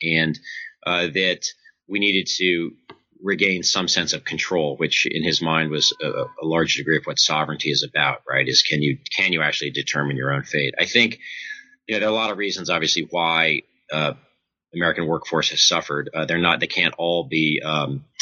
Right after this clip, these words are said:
laid at the feet of globalization. Um,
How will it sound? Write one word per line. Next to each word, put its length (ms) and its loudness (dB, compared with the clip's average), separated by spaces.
laid 240 2
at 80 -4
the 80 -10
feet 240 2
of 60 -4
globalization. 880 0
Um, 360 2